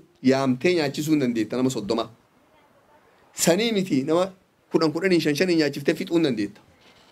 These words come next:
Manuma nyaataa geessitee fakkeenyaaf akka dhihana dhaabdee nyaaftee sanii miti dhihana dheedhii kennuufii hin dandeetta nama kana. Yoos nama hundayyuu kiiloo takkaaf cinaa qiyaasa.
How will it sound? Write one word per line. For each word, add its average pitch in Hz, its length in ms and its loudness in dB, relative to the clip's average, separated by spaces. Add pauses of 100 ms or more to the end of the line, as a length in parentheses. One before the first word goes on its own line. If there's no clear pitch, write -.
Manuma 143 200 2
nyaataa 147 260 2
geessitee 151 300 0
fakkeenyaaf 147 400 -4
akka - 160 -2
dhihana 160 200 2
dhaabdee 147 280 2
nyaaftee 151 280 0 (380)
sanii 269 340 2
miti 220 240 -4 (320)
dhihana 202 280 4
dheedhii 175 280 2
kennuufii 160 400 0
hin 143 80 0
dandeetta 110 400 -4
nama 113 160 -6
kana. 95 180 -16 (800)
Yoos 156 180 4
nama 160 180 2
hundayyuu 160 580 2 (320)
kiiloo 151 340 2
takkaaf 139 360 -8
cinaa 143 280 0
qiyaasa. 139 440 -2